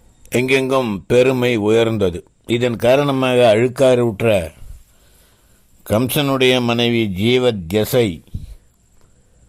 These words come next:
அந்த மகாமுனிவரை நேரிலே சந்தித்து அவள் ஒரு அஸ்-, வஸ்திரத்தை காட்டுகிறாள்.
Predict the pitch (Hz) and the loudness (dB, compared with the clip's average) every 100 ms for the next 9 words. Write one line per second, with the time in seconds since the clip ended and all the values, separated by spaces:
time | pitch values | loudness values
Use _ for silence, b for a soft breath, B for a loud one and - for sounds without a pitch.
0 | _ _ _ _ _ - - 131 131 120 | _ _ _ _ _ -12 -4 0 0 0
1 | 110 135 139 135 135 131 127 127 113 92 | 0 0 -2 -2 0 2 2 2 0 -4
2 | 98 127 131 131 123 110 - 117 120 98 | -2 0 2 2 0 -2 -2 -2 -2 -4
3 | 104 - _ - b b b b _ _ | -8 -10 _ -20 b b b b _ _
4 | b b b b b b b b b _ | b b b b b b b b b _
5 | _ _ - _ _ _ _ _ _ _ | _ _ -20 _ _ _ _ _ _ _
6 | _ _ _ 135 135 135 127 123 120 113 | _ _ _ 0 4 4 4 6 6 4
7 | 110 113 117 113 107 113 - - - 117 | 4 4 4 4 2 0 -4 -20 -4 -2
8 | 123 160 143 139 - 131 131 78 - - | -2 0 2 2 2 2 2 0 -8 -2
9 | 117 104 110 107 98 92 | -2 0 -2 0 0 -4